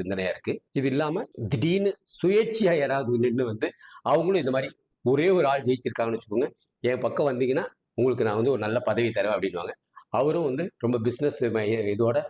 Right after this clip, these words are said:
"எனக்கு முதல்வர் போஸ்ட் கொடுங்க" அப்படின்னு வந்தாங்கன்னு வச்சுக்கோங்க, கட்டாயம் வந்து அவருக்கு கொடுக்கறதுக்கு வாய்ப்புகள் இருக்கு.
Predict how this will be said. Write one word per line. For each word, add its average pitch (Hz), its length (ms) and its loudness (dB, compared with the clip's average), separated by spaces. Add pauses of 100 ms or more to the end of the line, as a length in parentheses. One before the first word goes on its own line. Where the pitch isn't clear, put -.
(240)
"எனக்கு 113 300 -2
முதல்வர் 139 360 0
போஸ்ட் 113 260 -2
கொடுங்க" 101 440 -2
அப்படின்னு 107 320 -2
வந்தாங்கன்னு 107 280 -4
வச்சுக்கோங்க, 104 360 -6 (320)
கட்டாயம் 147 400 -2
வந்து 151 280 -2
அவருக்கு 123 320 0
கொடுக்கறதுக்கு 120 320 0
வாய்ப்புகள் 104 380 -2
இருக்கு. - 260 -10